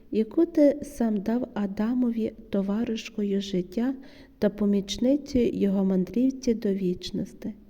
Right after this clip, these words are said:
Допоможи мені бути гідною подругою цьому чоловікові, з яким ти сам з'єднав мене в тайні подружжя. Хочу бути доброю дружиною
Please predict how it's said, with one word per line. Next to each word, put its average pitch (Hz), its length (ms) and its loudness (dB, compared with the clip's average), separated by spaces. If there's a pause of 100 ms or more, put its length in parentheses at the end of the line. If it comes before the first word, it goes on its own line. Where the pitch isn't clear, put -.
(560)
Допоможи 302 600 10
мені 208 280 6
бути 214 340 2
гідною 233 640 2
подругою 208 760 0
цьому 240 400 -2
чоловікові, 202 920 -4 (580)
з - 140 -2
яким 262 440 4
ти 226 220 2
сам 320 420 2
з'єднав 220 540 2
мене 208 380 2
в 214 60 -8
тайні 202 420 0
подружжя. 196 760 -6 (680)
Хочу 214 360 2
бути 214 320 2
доброю 269 560 4
дружиною 233 920 2